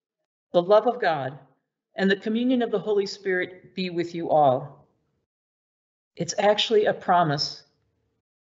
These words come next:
and I think marching orders for us. The grace of our Lord Jesus Christ is with us.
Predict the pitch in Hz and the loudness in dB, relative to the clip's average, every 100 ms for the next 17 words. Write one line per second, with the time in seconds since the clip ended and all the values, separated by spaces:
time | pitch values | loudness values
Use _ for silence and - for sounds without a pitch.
0 | _ _ - 233 277 285 294 - - _ | _ _ -2 2 4 4 0 -8 -20 _
1 | _ _ _ 202 214 254 247 214 214 214 | _ _ _ -4 0 0 2 2 2 0
2 | 185 156 147 151 151 - 143 135 - - | -2 -2 -2 -4 -6 -4 0 0 -2 -16
3 | _ _ _ _ _ _ _ _ _ _ | _ _ _ _ _ _ _ _ _ _
4 | - 185 185 220 233 247 220 220 208 214 | -6 -4 4 4 4 -2 -2 -4 0 -2
5 | 214 208 196 190 - 196 185 180 - _ | -2 -8 -8 -10 -8 -4 -4 -4 -14 _
6 | _ _ _ _ - 208 190 170 151 147 | _ _ _ _ 0 0 2 -4 -4 -4
7 | 147 - - | -6 -8 -18